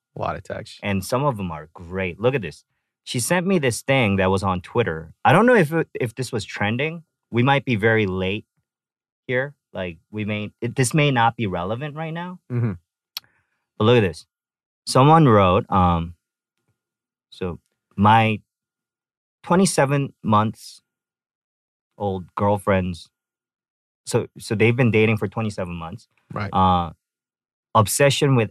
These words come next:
Speaker 2: eggs is damaging our relationship. Okay, that's the headline.
Speaker 1: I'm intrigued.
Speaker 2: I'm intrigued. Uh, girlfriend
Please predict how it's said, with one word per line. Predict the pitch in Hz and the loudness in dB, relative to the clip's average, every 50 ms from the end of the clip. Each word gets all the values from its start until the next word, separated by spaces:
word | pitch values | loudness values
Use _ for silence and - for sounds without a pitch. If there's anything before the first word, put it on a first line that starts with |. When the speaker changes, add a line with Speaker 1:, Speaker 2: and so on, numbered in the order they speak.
| - - | -4 -2
Speaker 2:
eggs | 104 113 123 123 113 95 82 85 87 - - _ _ _ _ _ _ _ _ _ _ _ _ _ | 0 2 2 2 2 0 -2 -6 -12 -20 -20 _ _ _ _ _ _ _ _ _ _ _ _ _
is | - 107 101 90 | -4 -2 -2 0
damaging | 87 107 104 110 117 120 120 117 117 117 107 101 | 0 2 4 4 4 4 4 2 2 0 0 0
our | 95 90 | 0 0
relationship. | 85 85 85 90 95 95 - 95 90 - - _ _ _ _ _ _ _ _ _ _ _ _ - | -2 -6 -8 -8 -10 -10 -12 -16 -18 -20 -20 _ _ _ _ _ _ _ _ _ _ _ _ -10
Okay, | 98 110 | -10 -8
that's | 113 107 98 - | -8 -10 -10 -10
the | - 104 95 90 85 80 78 _ _ - | -10 -10 -10 -10 -12 -16 -20 _ _ -12
headline. | 113 104 92 92 80 69 - _ _ _ _ _ _ _ _ _ _ _ _ _ _ _ _ _ _ _ _ _ - - | -12 -10 -10 -10 -14 -14 -16 _ _ _ _ _ _ _ _ _ _ _ _ _ _ _ _ _ _ _ _ _ -8 -2
Speaker 1:
I'm | - 123 139 | 2 4 6
intrigued. | 147 143 - - 127 120 120 127 - - _ _ _ | 6 6 4 4 2 0 0 -2 -8 -16 _ _ _
Speaker 2:
I'm | - 107 117 127 127 | 0 2 2 2 2
intrigued. | 120 107 104 - - 98 78 76 _ _ _ _ _ _ _ _ | -2 -4 -6 -6 -8 -10 -10 -12 _ _ _ _ _ _ _ _
Uh, | - 104 107 107 104 104 101 | -2 0 0 2 2 0 2
girlfriend | - 139 143 160 185 165 - 190 175 175 170 170 165 | 2 4 4 4 4 4 2 2 4 4 4 2 0